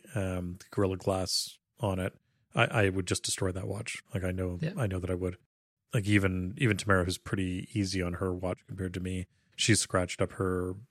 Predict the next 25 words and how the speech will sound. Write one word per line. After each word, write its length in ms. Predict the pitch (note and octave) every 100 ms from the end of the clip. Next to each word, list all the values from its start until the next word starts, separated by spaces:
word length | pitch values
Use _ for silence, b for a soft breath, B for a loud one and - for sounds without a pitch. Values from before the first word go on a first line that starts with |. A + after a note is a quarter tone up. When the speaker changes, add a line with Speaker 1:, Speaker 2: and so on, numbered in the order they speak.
| -
Speaker 1:
you 120 | A#2+
know, 120 | F#2+
the, 180 | F2+ F2 F#2
the 80 | A2
face 280 | - F#2 -
of 80 | F#2
her 100 | F#2+
watch 300 | F#2 F2+ -
quite, 200 | F2+ F2+ _ _ _ -
you 140 | C3 F#2+
know, 60 |
quite 200 | F#2 F2+
a 40 | F2+
bit. 240 | F#2 F#2 _ _ _ _ _ _ -
And, 440 | F#2+ F#2 F2+ F2+
uh, 380 | F#2 F2+ F2+ F2+ F2 _ _ _ _ _ _ _ _ -
yeah, 220 | G#2 F2+
there's, 220 | F#2+ F#2
there's 300 | F#2+ F#2 F#2+
no 100 | G2
way 180 | F2+ F2
that 120 | F2+
I 80 | F2+
could 160 | - F#2+
wear, 320 | F#2 F#2